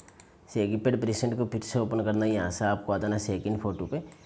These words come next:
सेकंड फ़ोटो पे क्लिक करके इफेक्ट पे क्लिक करके थ्री डॉट पे क्लिक करके कॉपी पेस्ट कर देना है। यहाँ से आ जाना आपको बैक, सॉन्ग बीट मार्क को ओपन कर लेना। यहाँ से आपको आना आगे की साइड में। तो यहाँ तक हमने इफेक्ट ऐड कर दिया था इन पाँचों फ़ोटो पे।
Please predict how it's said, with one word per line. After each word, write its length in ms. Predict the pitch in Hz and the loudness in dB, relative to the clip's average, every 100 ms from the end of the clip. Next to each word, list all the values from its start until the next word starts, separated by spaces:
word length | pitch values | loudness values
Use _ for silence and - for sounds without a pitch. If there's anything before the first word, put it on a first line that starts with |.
| - - | -20 -4
सेकंड 340 | 107 92 123 | -2 0 0
फ़ोटो 260 | - 110 110 | 0 -2 0
पे 140 | 123 | -2
क्लिक 240 | 120 113 110 | 0 -2 -2
करके 280 | 110 - 110 | -2 0 0
इफेक्ट 380 | - 104 104 | 2 -2 0
पे 100 | 110 107 | -2 -2
क्लिक 240 | 110 107 | 0 0
करके 240 | 101 120 107 | -2 -2 -2
थ्री 200 | 107 98 | 0 0
डॉट 240 | 101 101 | 0 0
पे 80 | 110 | -2
क्लिक 240 | 110 107 | 0 0
करके 260 | 107 107 117 | 0 -2 -4
कॉपी 420 | 113 101 95 107 104 | -4 -2 -2 0 0
पेस्ट 240 | 107 117 | 0 -2
कर 100 | 110 | -2
देना 240 | 92 82 76 | -2 -2 -2
है। 80 | |
यहाँ 160 | 87 92 | -2 -2
से 120 | 92 | -2
आ 80 | 107 | -2
जाना 240 | 101 107 104 | 2 2 2
आपको 260 | - - 107 | 0 -4 -2
बैक, 320 | 67 52 - - - - - - - | -2 -4 -12 -20 -20 -20 -20 -20 -8
सॉन्ग 300 | 113 110 113 | 0 2 2
बीट 140 | 113 | 2
मार्क 240 | 117 113 110 | 2 0 0
को 140 | 127 | 2
ओपन 280 | 107 107 101 | 2 2 -2
कर 180 | 78 57 | -2 -4
लेना। 240 | 65 60 | -8 -8
यहाँ 260 | 80 104 95 | -6 -4 -4
से 160 | 92 113 | -4 -2
आपको 280 | 110 107 110 | -2 -2 -2
आना 200 | 104 101 | 0 0
आगे 220 | 101 107 | 0 -2
की 80 | 110 | 0
साइड 200 | 104 101 | 0 0
में। 140 | - - - - - - - | -2 -6 -20 -20 -20 -20 -2
तो 60 | |
यहाँ 260 | 110 101 95 | 2 2 0
तक 100 | 110 | 0
हमने 240 | 110 113 113 | 0 2 2
इफेक्ट 320 | - 104 95 | 2 0 2
ऐड 180 | 90 87 | 0 0
कर 80 | 92 | -2
दिया 180 | 101 | -2
था 120 | 101 107 | 0 0
इन 180 | 107 104 | 0 -2
पाँचों 320 | 104 95 104 | -2 -2 -4
फ़ोटो 320 | - 87 65 | -4 -6 -4
पे। 180 | 57 - | -8 -8